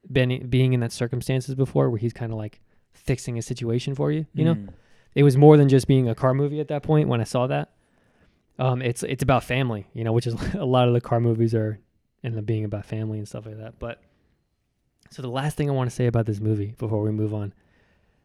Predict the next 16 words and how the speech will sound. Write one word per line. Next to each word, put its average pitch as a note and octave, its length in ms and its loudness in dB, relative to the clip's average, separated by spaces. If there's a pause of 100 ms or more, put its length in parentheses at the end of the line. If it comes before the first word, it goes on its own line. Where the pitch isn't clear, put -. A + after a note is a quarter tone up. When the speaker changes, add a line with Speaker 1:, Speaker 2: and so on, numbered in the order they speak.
(300)
Speaker 1:
So C3 200 2
I B2 200 0
said C3+ 220 0
earlier A#2+ 420 2
it - 120 -2
was A2+ 220 2
based A2+ 400 0
on G#2+ 480 -2 (140)
a A2+ 60 -8
nineteen A2 360 -2
seventies A2 460 0
movie, B2 220 6
Gone A#2+ 200 4
in B2 60 2
sixty - 280 -8
Seconds. C3+ 380 -4